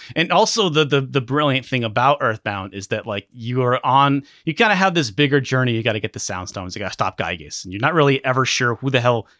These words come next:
like, who or what the hell Gygas is until, like, way late in the game, you know?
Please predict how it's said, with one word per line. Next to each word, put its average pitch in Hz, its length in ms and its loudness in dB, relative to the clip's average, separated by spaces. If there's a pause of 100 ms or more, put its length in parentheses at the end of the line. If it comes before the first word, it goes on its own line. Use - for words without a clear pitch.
(220)
like, - 280 -4
who - 240 0
or 170 80 4
what 135 240 0
the 156 80 -2
hell 139 180 0
Gygas 120 520 -4
is 113 260 -2
until, 107 240 -4
like, 98 160 -6 (120)
way 143 240 2
late 131 200 0
in 113 60 -4
the 107 60 -4
game, 107 280 0
you 147 60 2
know? 170 220 0